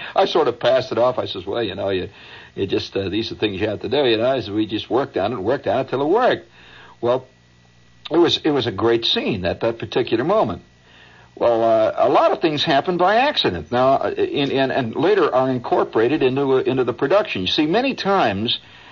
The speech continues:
when I, when I see a play, if I go to see a play and I, and I see some great, you know, little bit that is obviously not in the script, and it's a, it's a, what they call a directorial, uh,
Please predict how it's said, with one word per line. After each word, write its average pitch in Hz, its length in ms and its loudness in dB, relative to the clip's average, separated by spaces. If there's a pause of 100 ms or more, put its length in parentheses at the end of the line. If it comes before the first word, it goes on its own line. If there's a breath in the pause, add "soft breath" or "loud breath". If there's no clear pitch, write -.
(160 loud breath)
when 113 160 -2
I, 165 280 4
when 117 220 -2
I 143 120 2
see 139 220 0
a 113 40 4
play, 120 440 0
if 80 120 -4
I 107 80 2
go 117 140 0
to 101 80 0
see - 160 0
a - 40 -2
play 87 340 0
and 104 120 -2
I, 95 100 -2
and 101 160 -4
I 101 100 -2
see 131 200 -2
some 113 240 -2
great, 113 260 0 (380)
you 117 140 -2
know, 95 100 -2
little 110 180 2
bit 110 320 -2
that 90 120 0
is 92 120 -2
obviously 107 440 0
not 110 180 0
in - 40 -14
the 90 60 -10
script, - 460 -4
and 95 120 -6
it's 92 140 -6
a, - 160 0
it's - 140 -4
a, 80 280 -2 (100)
what 98 180 -4
they 101 100 0
call 95 260 0
a 85 40 -2
directorial, 95 840 -2 (580 loud breath)
uh, 78 800 -2